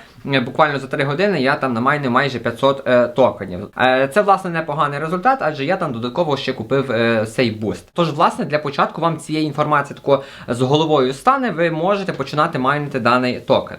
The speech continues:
Далі давайте я вам розкажу, як трошки більше заробляти, ніж зазвичай. Для початку давайте перейдемо трошки нижче, де кнопка є «Розпочати майнінг», є останній блок. Натиснувши на один з них, ми бачимо, що є людина, яка,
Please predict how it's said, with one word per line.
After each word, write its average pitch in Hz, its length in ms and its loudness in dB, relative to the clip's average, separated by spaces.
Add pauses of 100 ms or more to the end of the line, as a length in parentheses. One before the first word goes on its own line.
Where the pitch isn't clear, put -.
Далі 190 260 2
давайте 175 300 0
я 156 60 6
вам 151 120 0
розкажу, 170 400 -2
як 147 280 2
трошки 156 320 -6
більше 123 360 -6
заробляти, 123 480 0
ніж 131 260 -4
зазвичай. 120 720 -2
Для 135 220 2
початку 277 340 0
давайте 185 260 2
перейдемо 160 340 0
трошки 165 300 -4
нижче, 160 300 -2
де 135 140 4
кнопка 135 320 -2
є 131 120 2
«Розпочати 131 640 0 (240)
майнінг», 214 380 0
є 156 200 2
останній 156 500 0
блок. 131 320 0
Натиснувши 180 580 0
на 156 140 6
один 156 300 2
з 139 120 -6
них, 254 220 0
ми 175 100 2
бачимо, 175 400 0
що 160 200 -8
є 156 320 4
людина, 175 440 0
яка, 196 380 4